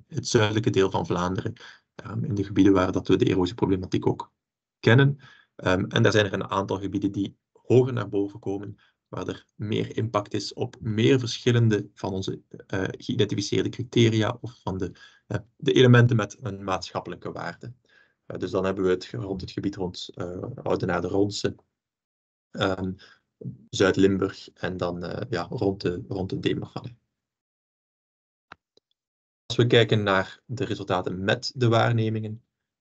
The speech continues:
ehm, dan krijgen we dit. Dit zorgt vooral voor dat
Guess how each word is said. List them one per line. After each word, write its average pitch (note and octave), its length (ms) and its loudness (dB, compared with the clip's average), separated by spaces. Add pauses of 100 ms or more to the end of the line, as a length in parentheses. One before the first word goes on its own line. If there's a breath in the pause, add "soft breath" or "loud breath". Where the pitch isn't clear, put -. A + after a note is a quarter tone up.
ehm, F#2 420 -4 (800)
dan A2+ 140 -4
krijgen A2+ 220 2
we G2+ 60 2
dit. A#2+ 280 0 (400)
Dit A#2+ 200 2
zorgt C3 200 2
vooral A2+ 320 2
voor G#2+ 320 2
dat - 440 -6